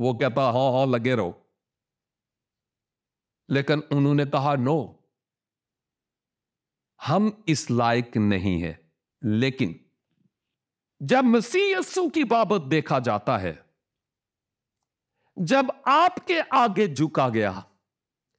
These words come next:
आपको सिजदा किया गया,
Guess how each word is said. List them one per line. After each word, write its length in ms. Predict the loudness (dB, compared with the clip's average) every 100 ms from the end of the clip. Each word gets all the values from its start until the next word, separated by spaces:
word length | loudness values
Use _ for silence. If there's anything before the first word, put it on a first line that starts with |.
| _ _ _
आपको 500 | 2 2 0 -2 -2
सिजदा 560 | 0 0 0 0 0 0
किया 320 | 2 2 2
गया, 460 | 0 -2 -4 -10